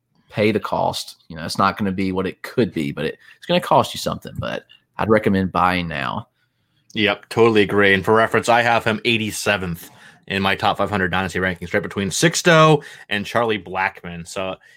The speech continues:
Speaker 2: you know, that's a rough way to price tag there. You know, Anthony Rizzo, Euge-, Eugenio Suarez, Ketel Marte, Lourdes Gurriel, some other names in that area. Uh, so definitely, yeah, I could see him another full year in the minors of him doing what he can do.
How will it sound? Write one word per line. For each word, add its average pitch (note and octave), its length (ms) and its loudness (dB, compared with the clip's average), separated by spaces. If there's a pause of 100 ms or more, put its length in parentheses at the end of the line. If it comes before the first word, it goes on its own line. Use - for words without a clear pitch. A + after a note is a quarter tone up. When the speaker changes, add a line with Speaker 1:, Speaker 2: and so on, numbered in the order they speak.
(100)
Speaker 2:
you F#2+ 60 -10
know, G2 80 -6
that's A2+ 200 0
a A#2+ 40 0
rough A#2+ 180 2
way A2+ 80 4
to G#2 60 0
price G#2 300 0
tag G2 260 0
there. G2 260 2
You G2 100 -6
know, G2 60 -8
Anthony G#2 340 -2
Rizzo, G2+ 760 0
Euge-, G2+ 360 -10
Eugenio G#2+ 420 -4
Suarez, G2+ 840 2 (340)
Ketel A#2+ 200 0
Marte, A2 460 0
Lourdes G#2+ 280 -4
Gurriel, G2+ 420 0
some G#2 120 -8
other G2 120 -4
names F#2+ 280 -6
in G2 180 -8
that F#2+ 240 -2
area. F#2+ 600 -4 (380)
Uh, - 180 -8
so E2+ 160 -16
definitely, F#2+ 800 -2
yeah, D#2+ 220 -10 (260)
I A#2 140 0
could C3 100 -2
see A2 140 2
him G2+ 320 0 (420)
another A#2+ 280 2
full A#2+ 260 2
year A2 200 2
in A2 80 2
the G#2 80 -2
minors G2+ 600 0
of F#2 100 -4
him G2+ 220 -6
doing G2+ 240 0
what F#2+ 100 -6
he F#2+ 120 -8
can F#2+ 360 -8
do. F#2+ 340 -4